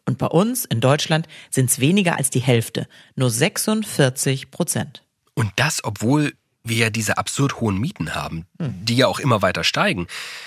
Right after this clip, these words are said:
Speaker 2: Da haben wir in der Mietpreisbremsen-Folge ja schon drüber gesprochen, wie im Kreis Dahme-Spreewald an der Grenze zu Berlin sich die Mieten in zehn Jahren einfach mehr als verdoppelt haben. Ähnlich geht's Potsdam. Innerhalb eines Jahres sind da jetzt die Mieten um mehr als dreißig Prozent gestiegen.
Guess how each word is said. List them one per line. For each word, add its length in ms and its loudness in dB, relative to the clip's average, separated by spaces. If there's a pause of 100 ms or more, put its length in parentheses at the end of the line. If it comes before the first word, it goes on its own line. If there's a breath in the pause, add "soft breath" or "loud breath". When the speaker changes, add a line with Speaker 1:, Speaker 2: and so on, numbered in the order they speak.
(160 loud breath)
Speaker 2:
Da 100 2
haben 120 2
wir 80 2
in 60 2
der 80 4
Mietpreisbremsen-Folge 1040 0
ja 100 0
schon 140 -4
drüber 220 -4
gesprochen, 520 -4
wie 100 -4
im 220 -4
Kreis 320 0
Dahme-Spreewald 680 0
an 60 -2
der 80 -2
Grenze 280 -2
zu 100 -6
Berlin 320 -2
sich 140 -6
die 120 -2
Mieten 260 -2
in 180 -4
zehn 400 2
Jahren 380 0 (320 loud breath)
einfach 320 0
mehr 260 2
als 200 -4
verdoppelt 840 0
haben. 280 -6 (200 loud breath)
Ähnlich 320 0
geht's 220 -4
Potsdam. 480 -2
Innerhalb 300 0
eines 400 2
Jahres 280 -2
sind 140 -4
da 60 -2
jetzt 200 -6
die 60 -2
Mieten 320 -2
um 180 -4
mehr 160 0
als 240 -6
dreißig 600 0
Prozent 400 -10
gestiegen. 400 -6